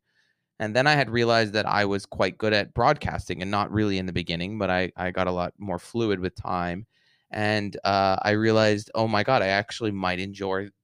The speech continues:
enjoy this more than my writing," which I'd been writing for twelve years. And, um,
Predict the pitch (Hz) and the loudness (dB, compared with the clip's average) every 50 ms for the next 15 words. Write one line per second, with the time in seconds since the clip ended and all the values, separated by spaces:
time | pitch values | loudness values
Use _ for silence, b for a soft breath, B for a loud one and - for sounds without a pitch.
0 | _ _ _ 104 101 104 101 104 98 92 101 101 98 - - 107 107 117 117 107 | _ _ _ -12 -4 0 2 2 2 2 2 0 0 0 -2 0 2 4 4 4
1 | 98 95 90 95 92 90 87 87 87 92 87 104 127 151 151 120 101 101 101 - | 4 4 2 2 0 0 0 -2 -2 0 2 2 4 4 4 2 0 -2 -4 -2
2 | - 95 92 87 95 95 98 95 90 92 92 - - 87 - - 90 87 85 85 | -2 -4 -4 -4 -6 -6 -4 -2 -2 -2 -4 -10 -16 -14 -8 -4 -4 -4 -4 -4
3 | 92 110 113 104 95 98 98 - _ _ _ _ _ _ _ _ _ _ - - | -6 -6 -4 -4 -6 -8 -10 -14 _ _ _ _ _ _ _ _ _ _ -6 -2
4 | 107 113 117 117 120 120 120 127 123 120 120 120 117 110 113 113 110 107 | 0 2 2 2 0 2 2 2 4 4 4 4 2 0 -2 -4 -10 -10